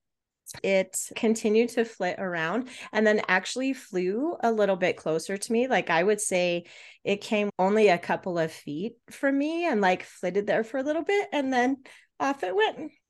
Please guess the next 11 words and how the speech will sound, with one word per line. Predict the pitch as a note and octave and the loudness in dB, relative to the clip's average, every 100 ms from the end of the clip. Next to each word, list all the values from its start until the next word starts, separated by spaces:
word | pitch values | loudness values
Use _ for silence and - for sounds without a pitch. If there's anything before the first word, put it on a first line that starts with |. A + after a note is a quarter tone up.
| _ - | _ -2
And | D4+ | 2
yeah, | E4 A#3+ G3+ | 4 4 2
it | A#3+ | 0
definitely | A#3+ A3 A3+ B3 | 2 0 0 -2
made | A#3+ A3 | 0 2
me | A3 | 2
think | A3+ G#3+ | 0 -4
of | A3 G3 | -4 -4
Grandma | F#3 F3+ | -2 -2
Mickey | F#3 F3 - F3+ | -2 -4 -6 -12
because | E3+ F#3 - D3+ D#3 D3+ F3 - | -10 -10 -6 -4 -2 -4 -6 -10